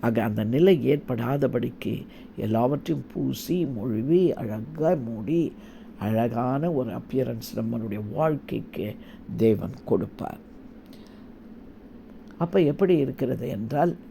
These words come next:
முந்திய நிலையில் இல்லை, இப்பொழுது நன்றாக இருக்கிறது என்று சொல்லும்படியாய் பழைய பாவ வாழ்க்கையெல்லாம் போய்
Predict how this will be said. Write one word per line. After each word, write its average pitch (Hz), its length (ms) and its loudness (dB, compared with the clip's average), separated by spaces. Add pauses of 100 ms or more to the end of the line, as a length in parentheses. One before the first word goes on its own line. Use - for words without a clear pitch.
(260)
முந்திய 131 560 2
நிலையில் 143 500 2
இல்லை, 110 340 0 (100)
இப்பொழுது 104 540 -6
நன்றாக 117 560 0
இருக்கிறது 120 480 -2
என்று 113 220 -4
சொல்லும்படியாய் 123 840 0 (440)
பழைய 139 400 2
பாவ 156 580 -2
வாழ்க்கையெல்லாம் 113 880 -4
போய் 156 240 4